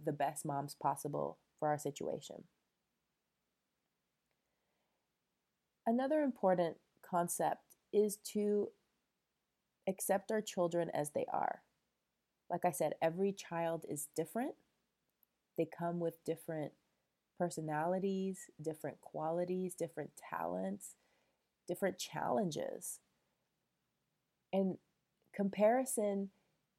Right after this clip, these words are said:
happens not just for us as mothers, but for children.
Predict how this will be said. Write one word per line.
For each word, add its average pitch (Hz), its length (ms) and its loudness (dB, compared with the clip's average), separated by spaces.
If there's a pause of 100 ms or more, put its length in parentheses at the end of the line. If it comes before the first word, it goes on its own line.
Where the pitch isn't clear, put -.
happens 190 400 2
not 185 260 2
just 175 240 2
for - 200 2
us 170 220 0
as 143 160 0
mothers, 214 640 -2
but - 160 -4
for 151 120 -2
children. - 480 -4